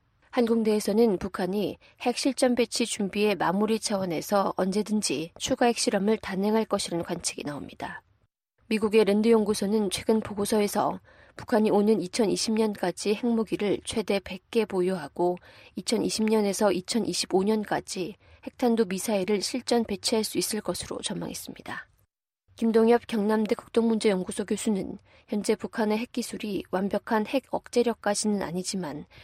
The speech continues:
핵을 운용하는 기술적 진전을 통해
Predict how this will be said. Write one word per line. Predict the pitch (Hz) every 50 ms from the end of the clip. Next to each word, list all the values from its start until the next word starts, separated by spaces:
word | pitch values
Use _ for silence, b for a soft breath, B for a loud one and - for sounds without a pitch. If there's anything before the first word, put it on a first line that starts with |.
| B B B -
핵을 | 240 202 226 190
운용하는 | 180 202 202 208 214 208 196 185 202 220 220
기술적 | 196 - - - 226 220 202 - 220 214 -
진전을 | - - 214 208 - 214 214 202 196
통해 | - - 170 160 160 165 180 185 180